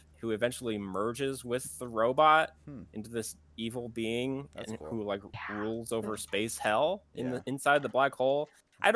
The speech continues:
Speaker 1: don't,
Speaker 2: pretty cool.
Speaker 1: I, that's just what I remember <laughs> off the
Speaker 2: Yeah,
Speaker 1: top of my
Speaker 2: yeah.
Speaker 1: head. It's been over ten years since I
Speaker 2: Huh.
Speaker 1: watched it, but
Speaker 2: So this movie is just a completely random, somebody just had this idea.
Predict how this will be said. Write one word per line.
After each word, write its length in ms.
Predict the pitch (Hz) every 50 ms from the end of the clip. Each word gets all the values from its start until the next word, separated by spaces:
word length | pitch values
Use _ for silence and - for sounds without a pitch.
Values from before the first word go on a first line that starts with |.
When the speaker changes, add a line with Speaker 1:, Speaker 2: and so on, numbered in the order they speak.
| 233 -
Speaker 1:
don't, 80 | -
Speaker 2:
pretty 280 | - - - - 165 -
cool. 80 | - -
Speaker 1:
I, 40 | - -
that's 220 | 185 226 226 -
just 200 | - 262 202 -
what 120 | 190 185
I 40 | 160
remember 360 | 143 127 117 113 117 127 117
<laughs> 40 | 135
off 80 | - -
the 100 | - 90
Speaker 2:
Yeah, 300 | 95 98 92 98 104 110 -
Speaker 1:
top 120 | 127 -
of 60 | 95
my 80 | - 147
Speaker 2:
yeah. 60 | 143 -
Speaker 1:
head. 160 | 156 147 147
It's 140 | 156 - -
been 160 | - 135 127
over 160 | 123 127 127 123
ten 240 | - - 131 127
years 180 | 113 117 120 -
since 140 | - 117 123
I 80 | 117
Speaker 2:
Huh. 60 | 107 107
Speaker 1:
watched 180 | 120 - -
it, 100 | 131 - -
but 100 | - -
Speaker 2:
So 120 | - 135 135
this 260 | 135 156 170 - -
movie 240 | 170 170 160 156 156
is 100 | 143 -
just 160 | - 120 -
a 60 | - 107
completely 720 | - - 101 87 - - - 104 107 82 85 107 107 101
random, 540 | 90 87 85 87 90 87 87 87 87 85 85 -
somebody 360 | - - 101 98 95 95 92
just 180 | 90 85 -
had 180 | - 87 85 90
this 200 | 87 87 - -
idea. 680 | 87 85 82 - 82 78 78 76 73 71 69 71 80